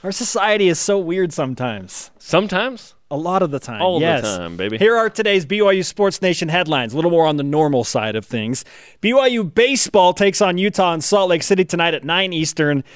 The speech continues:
Speaker 1: as the Cougars enter the last week of the regular season. Listen to it on B Y U Radio. You can watch it on the Pac-twelve Network. Hayden Rogers,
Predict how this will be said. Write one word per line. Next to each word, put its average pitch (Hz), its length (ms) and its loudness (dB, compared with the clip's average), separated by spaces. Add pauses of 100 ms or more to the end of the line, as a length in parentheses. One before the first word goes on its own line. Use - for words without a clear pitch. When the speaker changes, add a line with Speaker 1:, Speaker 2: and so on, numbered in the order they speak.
(220)
Speaker 1:
as 151 220 0
the 156 120 0
Cougars 196 460 4
enter 196 300 0
the 170 100 2
last 170 340 0
week 175 180 0
of 156 80 2
the 147 80 2
regular 156 340 2
season. 160 320 0
Listen 202 260 0
to 214 120 2
it 185 80 4
on 165 140 0
B 202 160 0
Y 196 140 4
U 180 120 2
Radio. 175 240 2
You 170 120 0
can 147 180 -6
watch 180 340 -2
it 135 160 -6 (420)
on 151 140 -2
the 156 80 -4
Pac-twelve 175 600 0
Network. 143 540 -2 (160)
Hayden 220 340 0
Rogers, 185 680 2